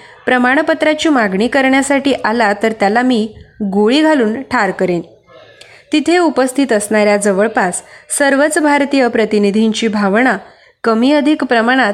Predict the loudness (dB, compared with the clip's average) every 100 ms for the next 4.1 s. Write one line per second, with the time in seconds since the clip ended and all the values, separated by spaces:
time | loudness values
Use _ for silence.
0 | -2 -2 0 0 0 0 2 0 0 -2
1 | -2 0 0 -4 -10 -12 -20 _ -8 -2
2 | -2 0 0 0 0 2 2 2 0 0
3 | -2 0 0 0 -2 -2 -2 0 0 0
4 | -2